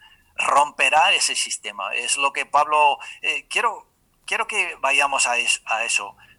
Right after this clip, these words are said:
para que veamos el, el lenguaje que utiliza Pablo cuando habla de, del mundo, de sistema. No estoy hablando de las personas. En Efesios capítulo dos,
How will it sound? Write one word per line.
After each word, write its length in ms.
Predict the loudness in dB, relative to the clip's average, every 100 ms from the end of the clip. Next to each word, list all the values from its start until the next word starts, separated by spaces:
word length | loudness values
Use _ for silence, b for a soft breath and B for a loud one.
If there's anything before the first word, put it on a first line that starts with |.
| -6
para 160 | -6
que 140 | -4 -2
veamos 400 | -2 0 0 2
el, 600 | 0 0 -4 -8 -16 -12
el 200 | -10 -8
lenguaje 540 | -8 0 0 2 -4
que 160 | -6 -10
utiliza 580 | -6 -4 -2 0 -2 2
Pablo 400 | 2 2 -10 -8
cuando 240 | -10 -4
habla 300 | -4 -2 -4
de, 460 | -2 -4 -4 -10 -12
del 220 | -10 -10
mundo, 340 | -8 -10 -10 -8
de 140 | -2
sistema. 680 | -2 -2 -6 -2 -2 0 -6
No 180 | -6 -8
estoy 300 | -4 -4 -2
hablando 300 | 0 -2 -2
de 80 | -4
las 140 | -6
personas. 600 | -4 -6 -4 -4 -6 -8 b b b b -6
En 140 | -4
Efesios 560 | -4 0 0 2 0 0
capítulo 500 | -2 -4 -6 -4 -2
dos, 640 | 0 2 0 0 0 -2